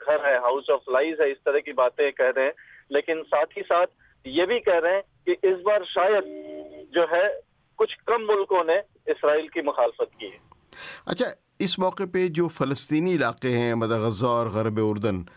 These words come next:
Speaker 2: وہاں سے کوئی رد عمل آیا ہے اس اقوام متحدہ کی جنرل اسمبلی کی قرارداد پہ؟
Speaker 1: سب سے پہلے تو صدر، آ، محمود عباس نے، آ، اس پر رد عم-، اپنے رد عمل میں یہ کہا ہے کہ اب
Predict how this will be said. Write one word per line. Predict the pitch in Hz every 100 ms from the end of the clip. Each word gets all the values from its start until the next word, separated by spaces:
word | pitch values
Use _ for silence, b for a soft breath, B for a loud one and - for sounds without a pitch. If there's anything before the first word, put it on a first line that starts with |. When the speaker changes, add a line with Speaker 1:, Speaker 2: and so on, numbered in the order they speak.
| b b
Speaker 2:
وہاں | 95 127 156
سے | 165
کوئی | 160 135
رد | 123
عمل | 139 135 123
آیا | 123 143
ہے | 147
اس | 117
اقوام | 117 - 117 120
متحدہ | 110 113 107
کی | 120 117 113
جنرل | - 107 113
اسمبلی | 110 110 110
کی | -
قرارداد | - 101 98 98 95
پہ؟ | 98 87 _ _
Speaker 1:
سب | 175
سے | - 208
پہلے | 208 208
تو | 202 196
صدر، | - 165 180 185
آ، | 165 165 160 151
محمود | 139 143 160 180
عباس | 160 - 131 165 - 165
نے، | 156 151 - _ _ 117
آ، | 123 123 123 117
اس | 135 139 -
پر | 151
رد | 143 131
عم-، | 147 147
اپنے | 143 135 139
رد | 135 123
عمل | 143 143
میں | 139 135
یہ |
کہا | 131 123 131
ہے | 139
کہ | 139 147 143 -
اب | 165